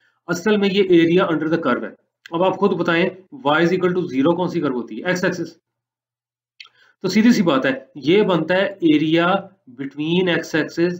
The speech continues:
and x axis, तो वो तो ज़ीरो ही होगा ना। अब अगर area zero हो रहा है, तो यहाँ कौन सी curve हो सकती है? कौन सी curve है जिसका area, अ, X axis के साथ अगर लें या X axis और उसके दरमियान लें तो ज़ीरो होगा? तो X axis ही होगा ना, ज़ीरो ही होगा ना।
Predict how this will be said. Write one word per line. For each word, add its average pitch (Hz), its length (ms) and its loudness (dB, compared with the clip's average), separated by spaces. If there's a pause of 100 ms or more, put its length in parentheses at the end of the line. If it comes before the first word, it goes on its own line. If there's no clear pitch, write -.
(220)
and 151 300 0
x 135 260 -2
axis, 107 260 -16 (280)
तो 165 60 -14
वो 190 100 0
तो 214 100 2
ज़ीरो 180 180 2
ही 208 60 4
होगा 185 200 4
ना। 220 240 -4 (880)
अब 208 120 -2
अगर 240 180 4 (120)
area 208 300 6
zero 240 260 6
हो 214 160 6
रहा 214 160 4
है, 220 160 -2
तो 208 100 -8
यहाँ 185 200 2
कौन 190 180 -2
सी 233 120 0
curve 226 140 2
हो 208 120 4
सकती 175 300 -2
है? 175 60 0
कौन 202 260 0
सी 233 140 2
curve 190 220 2
है 202 60 2
जिसका 190 320 -2
area, 175 460 4 (1160)
अ, 165 260 2
X 220 240 -2
axis 233 300 0
के 220 100 0
साथ 180 260 0
अगर 160 160 -2
लें 143 180 0
या 170 300 2
X 180 180 -4
axis 196 280 -2
और 185 100 2
उसके 175 180 -2
दरमियान 143 340 0
लें 147 100 0
तो 147 60 -2
ज़ीरो 127 180 0
होगा? 117 140 -6
तो - 220 -16
X 190 200 -2
axis 240 200 2
ही 254 80 6
होगा 170 160 4
ना, 175 120 0
ज़ीरो 170 200 2
ही 240 60 6
होगा 160 140 4
ना। 170 160 -4